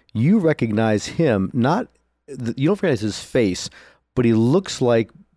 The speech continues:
the kind of steely-eyed fighter type that you would have seen both at the, um, Veda Library or at the palace. Um, that it looks like he was probably sent down here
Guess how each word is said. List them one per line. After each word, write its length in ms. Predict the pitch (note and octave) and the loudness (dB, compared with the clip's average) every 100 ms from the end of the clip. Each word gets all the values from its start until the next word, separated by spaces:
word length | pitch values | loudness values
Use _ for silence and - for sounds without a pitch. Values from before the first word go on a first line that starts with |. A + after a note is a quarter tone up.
| G2 | -6
the 140 | G#2+ | -4
kind 240 | - C#3 A2 | 0 0 0
of 120 | F#2 | -2
steely-eyed 680 | - - D#3+ C#3+ B2 A2+ G#2+ | -8 0 2 4 2 2 -2
fighter 380 | - B2 A2+ | -2 0 2
type 400 | A2 - F#2 F2+ - _ _ G#2+ | 0 -2 -2 -4 -12 _ _ -6
that 340 | G2+ G#2+ - | 0 0 0
you 200 | A#2+ A#2 | 0 2
would 100 | G#2+ | 2
have 100 | G2 | -2
seen 300 | - A#2 G2 | -2 0 0
both 640 | E2+ D#2+ B2+ C3 G2 - _ _ G2+ | -2 0 2 2 0 -8 _ _ -4
at 260 | G2 - | -4 -4
the, 300 | - G2+ F#2+ | -2 0 0
um, 260 | F2 E2 E2+ | -2 -4 -6
Veda 280 | G2+ A2 G#2+ | -2 0 0
Library 600 | G2 G2 F2 F#2 F2 F2 - _ | 0 0 -2 -2 -2 -4 -12 _
or 200 | - B2+ | -2 2
at 100 | A#2 | 2
the 80 | - | -2
palace. 540 | - F2+ E2+ - - - _ _ _ | -6 -4 -2 -4 -10 -16 _ _ _
Um, 380 | G2+ F#2 F2 E2+ - | -4 -2 -4 -6 -4
that 120 | A#2+ | -2
it 40 | G#2 | 0
looks 220 | C3 B2+ | 0 0
like 160 | A#2+ - | -2 0
he 140 | A#2 | 0
was 120 | G#2+ | 0
probably 260 | - C3+ G#2+ | -2 -2 -2
sent 280 | - C3+ F#2+ | -2 -2 -2
down 220 | A2 G#2 | -2 -2
here 320 | - A2 A2 | 0 0 -2